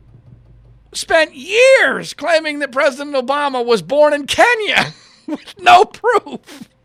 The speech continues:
I mean, the hypocrisy is, is staggering. It's comical.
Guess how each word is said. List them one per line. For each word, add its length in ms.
I 80
mean, 200
the 120
hypocrisy 880
is, 500
is 340
staggering. 880
It's 200
comical. 720